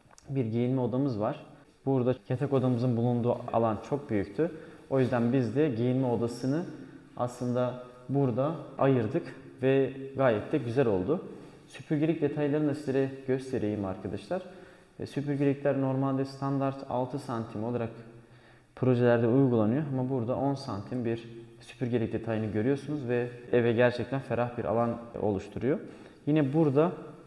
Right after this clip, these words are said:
yanımda gördüğünüz Frankish'in yerden ısıtma sistemini uygulamıştık. Burada ürünün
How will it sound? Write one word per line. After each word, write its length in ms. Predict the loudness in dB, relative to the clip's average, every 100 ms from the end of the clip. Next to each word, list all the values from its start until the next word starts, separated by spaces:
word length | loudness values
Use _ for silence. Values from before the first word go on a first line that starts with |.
| -20 -20 -20 -20 -20 -20 -8
yanımda 380 | 0 2 4 4
gördüğünüz 480 | 6 6 6 2 0
Frankish'in 680 | 2 2 2 -2 -6 0 0 -2 -8 -16 -20 -12 4
yerden 300 | 8 8 6
ısıtma 260 | 4 2
sistemini 340 | 2 2 4 4
uygulamıştık. 640 | 4 4 2 0 0 0 0 -16 -18 -20 -4
Burada 460 | 4 6 6 4 4 -2 0
ürünün 400 | 4 6 4